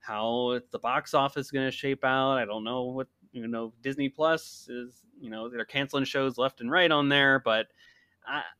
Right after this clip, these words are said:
I don't know what the future holds for the Indy franchise, but if they want to, I think there's a great avenue by which you could tell some Helena stories. Maybe if it's not necessarily through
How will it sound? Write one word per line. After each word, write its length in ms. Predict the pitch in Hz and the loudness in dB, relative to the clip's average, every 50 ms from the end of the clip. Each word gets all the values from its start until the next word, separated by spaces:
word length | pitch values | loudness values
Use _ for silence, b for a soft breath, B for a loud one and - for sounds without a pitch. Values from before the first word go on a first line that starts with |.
| _ _ _ _ | _ _ _ _
I 80 | 165 156 | 2 6
don't 120 | 160 160 | 6 8
know 140 | 160 160 160 | 10 10 10
what 140 | 160 165 165 | 10 8 4
the 40 | 151 | 2
future 320 | - 175 170 151 - 151 | 0 -2 -2 0 0 0
holds 280 | 147 156 143 147 143 143 | 2 2 2 2 2 0
for 160 | - 160 147 | 0 0 2
the 100 | 143 143 | 2 4
Indy 220 | 143 143 139 131 | 4 2 2 0
franchise, 680 | 135 - 139 135 139 139 147 - 156 127 113 110 107 - | 0 2 2 2 2 2 0 0 0 0 0 0 -2 -4
but 100 | - 123 | -8 -8
if 80 | - | -6
they 140 | - 180 190 | -4 -4 -2
want 300 | 226 311 370 392 262 - | 0 0 0 0 -2 0
to, 360 | - 156 127 123 123 135 135 - _ _ _ _ _ _ _ - | 2 2 4 4 2 0 -2 -6 _ _ _ _ _ _ _ -4
I 80 | 151 160 | -4 -4
think 300 | - - 214 208 185 - | -4 -4 -4 -4 -4 -2
there's 200 | 202 196 190 185 | -2 -2 -2 -2
a 80 | 196 | -4
great 300 | 185 - 185 208 214 220 | -4 -4 -2 0 0 0
avenue 480 | 226 233 247 247 208 165 147 139 131 120 | 2 0 0 2 2 2 2 2 2 2
by 180 | 117 120 117 | 2 2 2
which 320 | 120 120 123 123 - - - | 4 2 0 -2 -2 -4 -8
you 100 | 135 120 | -8 -6
could 240 | - 135 131 127 - | -4 -4 -4 -4 -4
tell 540 | - 135 123 123 127 131 131 131 135 - | -4 -2 0 2 2 2 2 0 -2 -4
some 200 | - - 147 151 | -8 -10 -10 -6
Helena 360 | 147 190 240 247 180 131 120 117 | -4 -2 0 0 2 0 0 -2
stories. 580 | - - - 113 107 104 107 107 110 - - - _ 123 | -2 -4 -2 -2 0 0 0 0 -2 -4 -8 -16 _ -12
Maybe 320 | 110 110 117 139 147 165 | -8 -6 -4 -4 -4 -4
if 100 | 170 - | -6 -8
it's 160 | - - - | -12 -6 -2
not 180 | 180 185 190 190 | 0 2 2 2
necessarily 540 | 208 214 214 - - 247 240 233 233 247 233 | 0 -2 -4 -2 0 2 4 4 2 2 0
through 480 | 240 - 220 220 220 226 233 233 226 | -2 -4 -2 0 0 0 0 -2 -4